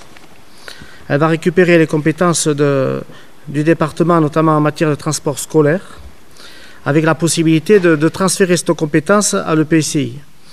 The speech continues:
Alors, euh, pour l'instant, on ne sait pas si, euh, euh, il y aura des transferts, euh, financiers pour, euh, faire fonctionner, hein, ce,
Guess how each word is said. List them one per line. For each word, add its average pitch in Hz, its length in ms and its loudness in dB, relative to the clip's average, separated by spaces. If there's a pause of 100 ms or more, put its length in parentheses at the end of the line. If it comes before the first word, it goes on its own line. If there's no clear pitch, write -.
(680)
Alors, 135 300 0
euh, - 180 -4 (140)
pour 165 100 4
l'instant, 175 380 4
on 156 80 4
ne 151 40 4
sait 156 160 0
pas 156 240 2
si, 165 380 0
euh, 131 180 2 (540)
euh, 135 160 -2
il 135 60 -4
y 147 60 2
aura 151 140 4
des 147 100 4
transferts, 151 540 0
euh, 131 260 0
financiers 156 580 0
pour, 147 260 -2
euh, 139 60 0
faire 135 200 -4
fonctionner, 156 460 -2
hein, 190 180 -2
ce, 131 340 -6